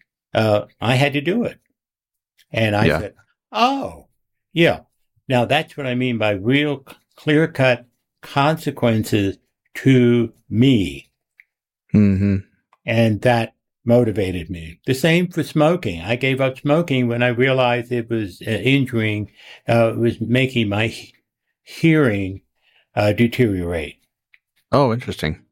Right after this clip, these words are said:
Speaker 1: And as soon as I saw that direct, uh, negative to my well-being, it didn't matter whether it's n-, negative or positive. As soon as I saw that it was,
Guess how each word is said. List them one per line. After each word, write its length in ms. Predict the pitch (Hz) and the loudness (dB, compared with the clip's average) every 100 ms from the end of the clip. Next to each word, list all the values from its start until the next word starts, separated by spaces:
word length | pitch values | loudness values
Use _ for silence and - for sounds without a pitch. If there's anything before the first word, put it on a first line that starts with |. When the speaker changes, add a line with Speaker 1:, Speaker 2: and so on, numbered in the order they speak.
| _ _ _ _ _ _ _ _ - | _ _ _ _ _ _ _ _ -2
Speaker 1:
And 340 | 113 113 107 - _ - | 2 2 0 -4 _ -10
as 140 | 107 | -6
soon 220 | - 175 214 | 0 2 2
as 120 | 185 | 2
I 140 | 202 | 0
saw 380 | 190 196 180 175 | 0 0 2 2
that 280 | 147 139 135 | 2 0 -2
direct, 500 | 120 131 156 165 _ _ _ _ _ - | -2 0 0 -4 _ _ _ _ _ 0
uh, 500 | 120 117 113 107 113 | 2 2 2 -2 -4
negative 760 | 117 147 175 165 120 101 92 - _ _ _ _ _ _ _ - | 0 2 0 -2 -2 -4 -8 -14 _ _ _ _ _ _ _ -6
to 220 | 131 127 | 0 2
my 320 | 117 123 139 | 4 2 0
well-being, 920 | 127 123 117 101 151 160 104 92 101 - _ _ _ _ _ - | 0 0 0 2 0 2 0 -4 -6 -10 _ _ _ _ _ -6
it 80 | 127 | -2
didn't 240 | 175 170 | 0 0
matter 340 | 139 151 151 123 | 0 0 0 0
whether 220 | 120 107 | -2 -2
it's 260 | 101 - 107 | -4 -8 -12
n-, 220 | 107 - - | -12 -8 0
negative 560 | 135 143 151 147 131 | 2 2 -2 -6 -6
or 100 | 113 | -10
positive. 720 | 110 143 143 151 131 101 90 90 | -4 0 2 0 -4 -8 -8 -10
As 180 | 87 - 123 120 | -10 0 0 2
soon 160 | 165 196 | 0 0
as 140 | 170 | 2
I 160 | 170 165 | 2 0
saw 360 | 170 165 120 | 2 2 2
that 120 | 107 101 | 0 -4
it 160 | 101 | -6
was, 260 | 107 - | -6 -10